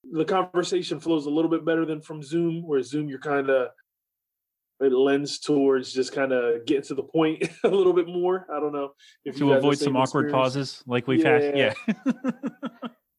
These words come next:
Speaker 1: Yeah. <laughs>
Speaker 2: Yeah. Oh, I wish this could be in person. It's, these are so much more fun in
Speaker 1: So wait,
Speaker 2: person.
Speaker 1: hold up, guys. We, we talked about Reigns, but we never, um,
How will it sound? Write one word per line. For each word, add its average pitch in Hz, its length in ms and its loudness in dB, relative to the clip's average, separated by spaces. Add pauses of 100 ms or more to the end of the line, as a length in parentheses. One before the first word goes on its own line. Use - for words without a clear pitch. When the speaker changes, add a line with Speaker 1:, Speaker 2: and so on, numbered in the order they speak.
(880)
Speaker 1:
Yeah. 180 240 -2 (140)
<laughs> - 260 0
Speaker 2:
Yeah. 160 300 2
Oh, - 40 -4
I 175 280 2
wish 170 240 0
this 180 140 -2
could 165 140 0
be 156 120 2
in 147 100 2
person. 120 440 -2 (140)
It's, 131 300 -10
these 160 180 0
are 160 60 0
so 180 200 0
much 170 200 0
more 160 120 2
fun 143 220 2
in 113 100 0
Speaker 1:
So - 140 0
wait, 214 140 4
Speaker 2:
person. 190 100 -2
Speaker 1:
hold 202 120 -2
up, 175 160 -4
guys. 165 260 -6 (160)
We, 190 240 -14 (480)
we 170 100 -6
talked 190 260 0
about 160 320 2
Reigns, 151 460 -2
but 131 180 -2 (240)
we 156 180 -6
never, 156 480 2
um, 135 340 -4